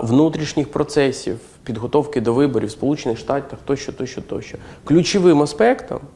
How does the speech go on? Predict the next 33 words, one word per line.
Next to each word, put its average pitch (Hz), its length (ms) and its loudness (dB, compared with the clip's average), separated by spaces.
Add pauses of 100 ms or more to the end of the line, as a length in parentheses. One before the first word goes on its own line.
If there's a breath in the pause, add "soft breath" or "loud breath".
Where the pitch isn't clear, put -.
(420 loud breath)
є 139 220 4
питання 190 500 4
нашої 190 440 4
корупції. 185 680 2 (720 loud breath)
Всі, 220 260 4
з - 80 0
ким 190 260 2
я 151 200 2
спілкувався, 131 600 2
спілкувалися 135 680 0
наші, 139 400 0
е, 123 460 6
колеги, 143 640 2
говорять 131 520 2
про 135 120 -4
те, 156 160 -2
що: 120 160 -8 (180)
"Хлопці, 147 260 -8
дівчата, 131 380 0
ми 143 140 2
вас 143 200 -2 (140)
будемо 143 300 0
переставати 139 560 -2
підтримувати 160 600 0
або 123 160 0
зменшувати 123 560 -4
підтримку, - 400 -2
тому 156 180 0
що - 200 -2 (340 loud breath)
у - 60 -2
вас 151 160 0
влада 180 220 4
краде". 127 360 0